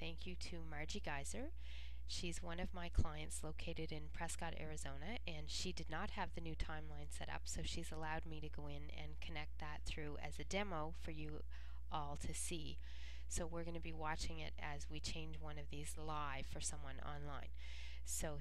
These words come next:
thanks again to Margie, and just to introduce her to everyone, her name, or Margie is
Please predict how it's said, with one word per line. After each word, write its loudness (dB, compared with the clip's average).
thanks 0
again 0
to 0
Margie, 0
and -2
just 0
to 2
introduce 2
her 4
to 2
everyone, 0
her 2
name, 0
or 2
Margie 0
is 2